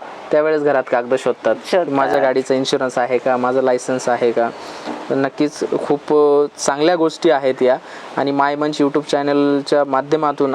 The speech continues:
Speaker 1: आपल्या सर्व, सर्व प्रेक्षकांना एक कळकळीची विनंती आहे की जर आपण कुठला इन्शुरन्स काढलेला नसेल तर नक्कीच तुमच्या वाहनाचा आणि तुमचा देखील इन्शुरन्स काढावा.
Speaker 2: अगदी, अगदी.
Speaker 1: जनरल इन्शुरन्स,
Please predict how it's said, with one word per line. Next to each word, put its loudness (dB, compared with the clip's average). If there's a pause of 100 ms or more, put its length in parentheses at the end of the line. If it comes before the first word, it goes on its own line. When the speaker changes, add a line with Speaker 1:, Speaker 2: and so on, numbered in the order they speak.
Speaker 1:
आपल्या 2
सर्व, 0 (260)
सर्व 2
प्रेक्षकांना -2 (400)
एक 2
कळकळीची 2
विनंती 2
आहे 2
की 2 (460)
जर 4
आपण 0
कुठला 4
इन्शुरन्स -2
काढलेला 2
नसेल -2
तर 4
नक्कीच 0
तुमच्या 0
वाहनाचा 2
आणि 2 (140)
तुमचा 2
देखील 2
इन्शुरन्स -2
काढावा. 2 (180)
Speaker 2:
अगदी, -4
अगदी. -8
Speaker 1:
जनरल 2
इन्शुरन्स, 2